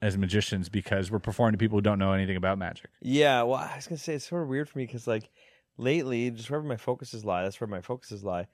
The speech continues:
Speaker 2: So not even lately, it, just in my life, I've developed so little close-up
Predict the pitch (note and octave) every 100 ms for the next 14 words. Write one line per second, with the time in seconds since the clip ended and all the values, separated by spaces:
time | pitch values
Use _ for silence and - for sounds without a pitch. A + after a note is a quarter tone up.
0 | _ _ - - B2 D3+ C#3+ G2+ G#2+ F2+
1 | - A2 D#3 D#3 A#2 F#2 F2+ F2 F#2+ A#2
2 | - F#2+ F#2+ _ _ _ _ _ A2 A2+
3 | B2+ - - G#2 B2 A#2 E2+ F2+ G#2+ F2
4 | E2+ _ _ _ - - G2+ G#2 - E2